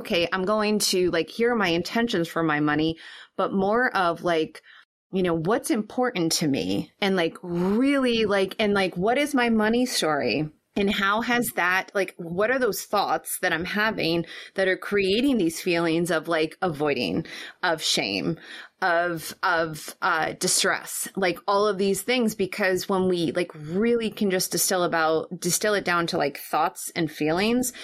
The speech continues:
we can really see how that's driving our action or inaction that's creating the results. So if we aren't happy with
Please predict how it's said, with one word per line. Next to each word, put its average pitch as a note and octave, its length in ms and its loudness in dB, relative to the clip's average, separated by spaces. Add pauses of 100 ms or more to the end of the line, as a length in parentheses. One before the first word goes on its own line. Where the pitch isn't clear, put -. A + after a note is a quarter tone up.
(160)
we G#3 120 0
can G#3 180 0
really G#3+ 320 2
see F#3+ 380 0
how E3 340 0
that's D#3+ 240 -2
driving D#3+ 360 0
our D3 140 2
action D#3+ 400 -2
or D#3 80 2
inaction F#3 720 0
that's E3 220 -2
creating E3+ 420 0
the D#3 120 0
results. C#3+ 480 -4 (240)
So A3 160 -2
if F3 100 -4
we A3+ 260 2
aren't D4+ 220 0
happy G#3+ 420 0
with F3 300 0